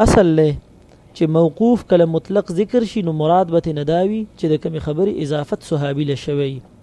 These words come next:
إلا أنه قد يطلق ويراد به غيرهم من التابعين فمن دونهم.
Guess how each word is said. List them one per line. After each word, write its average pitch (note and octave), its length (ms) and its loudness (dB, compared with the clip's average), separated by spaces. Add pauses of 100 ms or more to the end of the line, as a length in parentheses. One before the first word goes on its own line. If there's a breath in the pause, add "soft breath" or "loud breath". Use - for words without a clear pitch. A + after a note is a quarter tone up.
(1080 soft breath)
إلا G#3 420 8
أنه G#3+ 380 4
قد D#3 240 0
يطلق G3 480 0
ويراد D#3 540 2
به D#3 480 -2
غيرهم F3 460 0
من D3 240 -4
التابعين D3 600 -4
فمن C#3 340 -8
دونهم. C#3 500 -6